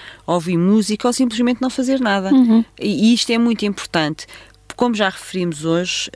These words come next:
Speaker 1: o, cada vez mais os alunos têm uma carga horária muito grande, depois há as atividades extracurriculares e, efetivamente, eh,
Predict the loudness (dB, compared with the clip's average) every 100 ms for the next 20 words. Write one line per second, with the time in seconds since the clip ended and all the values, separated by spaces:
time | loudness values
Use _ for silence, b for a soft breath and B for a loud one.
0 | -18 -16 -6 -4 -4 -6 -2 0 2 0
1 | -2 -2 -2 -2 -4 -4 -4 -2 -2 -2
2 | -2 -2 -2 -2 -2 -2 -2 -4 -6 -4
3 | 0 0 0 0 0 0 -2 -10 B B
4 | B -14 -2 0 0 -2 -4 -8 -4 -2
5 | -2 -2 -4 -4 -6 -4 -4 -2 -2 0
6 | -2 -4 -8 B B B B 0 4 4
7 | 4 0 0 -2 0 0 0 -2 -4 -12
8 | B B -20 -8 0 2 2